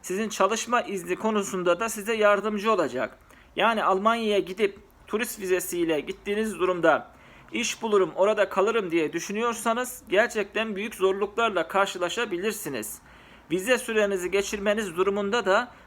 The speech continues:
Almanya'dan deport edilme riskiniz oluşabilir. Bu yüzden bu konuya dikkat etmenizde fayda var. Öncelikle iş bulmanız gerekiyor. Peki Almanya'da çalışabilmek için dil bilmek şart mı?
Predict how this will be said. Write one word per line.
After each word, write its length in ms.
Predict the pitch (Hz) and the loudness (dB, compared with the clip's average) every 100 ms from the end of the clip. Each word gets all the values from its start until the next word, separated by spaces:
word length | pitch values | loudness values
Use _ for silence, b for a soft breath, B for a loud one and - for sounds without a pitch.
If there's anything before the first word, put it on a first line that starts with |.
| B | B
Almanya'dan 800 | 160 180 214 233 208 170 175 151 | 0 2 2 2 2 0 -2 0
deport 400 | 175 175 240 220 | 0 2 -2 0
edilme 360 | 165 156 147 135 | -2 -2 -2 -2
riskiniz 580 | 175 220 - 170 226 | -2 -6 -4 -4 -2
oluşabilir. 720 | 208 170 170 220 202 196 165 117 | -2 -4 -2 -2 0 0 0 0
Bu 100 | 185 | -2
yüzden 480 | 226 185 143 139 135 | -2 -2 0 0 -2
bu 100 | 220 | -8
konuya 360 | 208 170 156 147 | -6 -2 -2 -4
dikkat 320 | 175 233 220 | -4 -4 -2
etmenizde 540 | 175 - 165 175 190 | -4 -4 -6 -4 -4
fayda 420 | - 170 175 196 180 | 0 2 4 4 4
var. 200 | 131 - - | 2 -2 -6
Öncelikle 800 | 180 226 226 196 175 175 208 247 262 B B | -2 0 2 2 2 -2 -2 -2 -6 B B
iş 360 | - 240 - - | -6 -4 -4 0
bulmanız 480 | 180 156 143 135 120 | 0 2 0 0 -2
gerekiyor. 600 | 127 127 113 127 101 - B B B B | 0 0 0 -2 -2 -4 B B B B
Peki 420 | 208 226 226 - | -2 0 -2 2
Almanya'da 720 | 165 180 220 247 214 165 135 120 | 2 2 0 2 2 4 2 2
çalışabilmek 760 | 175 180 220 190 190 214 220 | -2 -2 -2 -2 -4 -4 -4
için 360 | 196 160 143 135 | -8 -8 -8 -4
dil 240 | 247 208 | -4 -2
bilmek 400 | 190 175 226 226 | -2 -2 -4 -6
şart 420 | - - 196 - | -4 2 4 2
mı? 180 | 127 107 | -6 -8